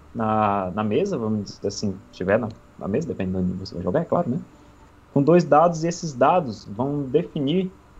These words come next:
ah, o nível de, vamos dizer assim, de conhecimento que você tem sobre ele, de, tá me fugindo a palavra agora, reputação,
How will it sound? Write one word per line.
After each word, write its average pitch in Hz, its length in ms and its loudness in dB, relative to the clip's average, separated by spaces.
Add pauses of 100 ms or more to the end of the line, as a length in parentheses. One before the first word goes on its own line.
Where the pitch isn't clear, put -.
(360)
ah, 110 580 4 (1200)
o 131 100 -2
nível 185 260 0
de, 165 520 2
vamos 147 160 2
dizer 139 100 0
assim, 131 420 0 (240)
de 113 100 -2
conhecimento 160 440 2
que 196 60 -4
você 185 220 0
tem 185 240 2
sobre 160 320 6
ele, 175 240 4
de, 151 560 4 (1700)
tá 107 120 2
me 131 80 -2
fugindo 127 420 -2
a 123 40 2
palavra 123 340 4
agora, 120 180 2
reputação, 180 680 -2